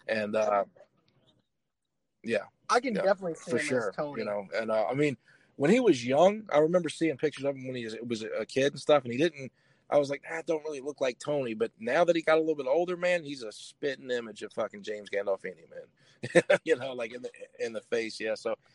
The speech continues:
Speaker 1: that's
Speaker 2: That's
Speaker 1: gonna
Speaker 2: pretty
Speaker 1: be
Speaker 2: awesome,
Speaker 1: cool, man.
Speaker 2: man.
Speaker 1: I can't wait for that. And also, who plays in, who's gonna be playing in it is, uh, one of my favorite comedians, uh, Joey Coco Diaz. Uh, that's, he's one of my favorites. If you haven't, if you've never heard of him, you need to check him out, man. He's, he is,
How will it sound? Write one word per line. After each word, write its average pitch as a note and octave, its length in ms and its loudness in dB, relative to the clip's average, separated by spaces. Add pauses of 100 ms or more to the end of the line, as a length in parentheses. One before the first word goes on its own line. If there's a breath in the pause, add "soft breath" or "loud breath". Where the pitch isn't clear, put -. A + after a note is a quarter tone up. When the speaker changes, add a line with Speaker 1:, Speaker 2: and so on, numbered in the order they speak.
(320 soft breath)
Speaker 1:
that's D3 140 8
Speaker 2:
That's F#3 120 6
Speaker 1:
gonna E3+ 140 0
Speaker 2:
pretty - 80 -4
Speaker 1:
be C#3+ 80 -2
Speaker 2:
awesome, C3+ 220 -4
Speaker 1:
cool, - 100 -8
man. G2+ 140 -8
Speaker 2:
man. G#2 60 -6
Speaker 1:
I G#2+ 60 -6
can't B2 240 -8
wait A#2+ 180 -8
for A2+ 100 -12
that. A#2 180 -2
And B2 120 -4
also, C3 600 4 (420)
who C3+ 140 -4
plays B2 400 -2
in, B2+ 120 0
who's A#2+ 140 -4
gonna B2+ 140 -4
be A#2 80 -10
playing A#2+ 300 0
in A#2 120 -2
it A2 140 -8
is, A2+ 240 0
uh, A2 160 4
one A#2+ 180 2
of B2+ 80 0
my A#2+ 80 -2
favorite A#2 380 -4
comedians, A2 640 -6 (380 soft breath)
uh, G#2+ 300 2 (420)
Joey C#3 320 2
Coco B2+ 340 -6
Diaz. A2+ 500 -6 (400 soft breath)
Uh, B2 200 0 (100)
that's, B2 220 -2 (120)
he's C3 240 -2 (220)
one C3+ 140 8
of A#2+ 80 -6
my A2 180 -4
favorites. G2+ 380 -6
If G2+ 120 -8
you A#2+ 80 2
haven't, B2+ 280 0 (440 soft breath)
if B2 180 0
you've D3 120 -4
never D#3 240 8
heard D#3 200 6
of D#3 120 0
him, D3 140 -10
you A#2+ 80 -12
need A#2+ 120 -12
to G2+ 40 -20
check G#2+ 240 -8
him G2+ 120 -10
out, G2 200 -4
man. F#2+ 160 -16
He's, A2 380 -8
he B2 220 -4
is, G#2+ 220 -4